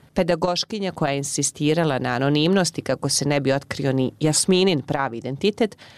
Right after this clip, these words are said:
kaže da je pokušavala da je zadrži u školi.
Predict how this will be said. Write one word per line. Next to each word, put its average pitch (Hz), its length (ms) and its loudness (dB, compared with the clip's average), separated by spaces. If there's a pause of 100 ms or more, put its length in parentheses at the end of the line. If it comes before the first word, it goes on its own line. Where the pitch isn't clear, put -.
(240)
kaže 277 300 0
da 196 80 2
je 165 60 -2
pokušavala 160 680 0
da 151 100 0
je 143 40 0
zadrži 127 360 -2
u 127 40 -4
školi. - 440 0